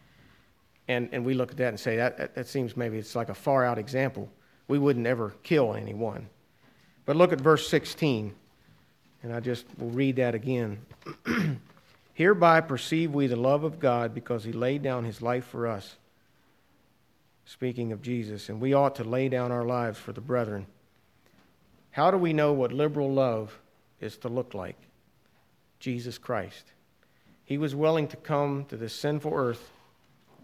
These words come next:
and die for some mighty, unlovely people like you and like me. He laid down his life. Look at what it says we should be doing for our brothers. We also ought to lay down our lives for our brothers.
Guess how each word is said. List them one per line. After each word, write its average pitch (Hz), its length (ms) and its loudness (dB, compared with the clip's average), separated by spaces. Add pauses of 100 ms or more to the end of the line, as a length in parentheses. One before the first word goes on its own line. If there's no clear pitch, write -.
(120)
and 113 180 -6
die 131 260 4
for 127 180 -6
some 107 240 -8
mighty, 127 420 0
unlovely 127 520 -2
people - 400 -12 (1040)
like 107 260 -8
you 123 220 -4
and 113 100 -4
like 113 240 -6
me. 101 320 -8 (800)
He 131 140 -4
laid 147 260 6
down 143 220 4
his 127 160 -2
life. 147 320 2 (720)
Look 147 160 -4
at 165 80 -4
what 151 160 4
it 135 80 0
says 139 320 2
we 139 120 -4
should - 180 -10
be 123 100 -6
doing 127 300 -2
for 127 160 -2
our 120 80 -2
brothers. 113 420 -4 (2000)
We 117 80 -6
also 117 320 -2
ought 113 80 0
to 110 60 -2
lay 123 240 -2
down 123 180 -2
our 120 140 -2
lives 117 300 -2
for 113 160 -6
our 104 80 -4
brothers. 113 460 -4